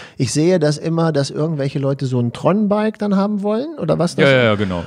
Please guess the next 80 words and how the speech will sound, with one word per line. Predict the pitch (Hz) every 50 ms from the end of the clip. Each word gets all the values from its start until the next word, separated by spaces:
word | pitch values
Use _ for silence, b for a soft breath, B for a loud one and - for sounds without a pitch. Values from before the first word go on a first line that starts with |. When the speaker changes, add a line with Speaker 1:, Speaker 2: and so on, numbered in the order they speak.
| - _
Speaker 1:
Oder | 165 151 143 143 135 131
dann | 135 131 131 131 127
sich | 117 123 123 - -
dran | - 120 123 147 147
arbeiten, | 82 139 151 151 139 139 139 - 139
dass | 131 127 -
sie | 131
endlich | - 127 165 175 165 147 147
als | - 139 139 - -
Zwift | 131 123 131 - - - 156 185 180
fahren | - - 165 160 160 156
wollen, | 151 160 165 170 160
sagen, | 143 147 147 143 135
du, | 123 147 143
wenn | 123 127 120 117
die | 117
Firma | - - 131 127 123 120
das | 110 117 104 -
nicht | 110 101 104
will, | 110 127
dass | 139 156 139
ich | 139 131
das | 139 127 -
fahre, | - 127 127 120
dann | 117 117 120 123 - 123 - - 52 50 - _ _ _ _ _
können | - 160 214 202
die | 113
mich | 104 95 92
mal. | 104 95 92 92 90 b b b b b _ _ _ -
Speaker 2:
Ja, | 95 95 104 107 101
ab | 104 104 -
Level | 117 110 87 110 104 -
zwölf | - 120 123 120 -
ging | - 90 90
das | 87 90 -
nur. | 104 92 87
Jetzt | 92 92 - -
geht's, | 120 107 - -
glaub | 110 98 92 92
ich, | 92 98
ist | 98 92
es, | 92 -
glaub | - 95 85 92
ich, | - -
frei, | - 98
Speaker 1:
Ich | 98 101
bin | 131 139
Speaker 2:
ne? | 139
Speaker 1:
ja, | 131 117 -
aber | - 117 123 117 - - _ _
Speaker 2:
Ging | - 120 139 143 113 95
eine | 107 98
Zeit | - - 107 113 107
lang | 104 98
nur | 101 98 92
ab |
Speaker 1:
damit | 127 135 160 160 190
Speaker 2:
Level | 180
Speaker 1:
ich | - -
ein | - 143
Speaker 2:
zwölf. | 139 127
Speaker 1:
leuchtendes | 131 143 175 190 - - - 160 151 139 135 120 -
Fahrrad | - 147 170 185 185 165 131 117 113
wie | 120 117
dieses | 110 110 110 110 107 -
Tron-Bike | - - 139 170 190 180 151 139 139 -
oder | 123 110 107
was | 113 113 -
durch | 123 120 117
die | - 120 -
Gegend | 127 131 143 165 165 -
fahre, | - 120 113 110 117
oder | 120 117
das | 113 120
ist | 117 113 - -
mir, | 123 117 117
das | 110 104 - -
ist | - - - - -
mir | 120 117
völlig | - - - - - 165 156 147 -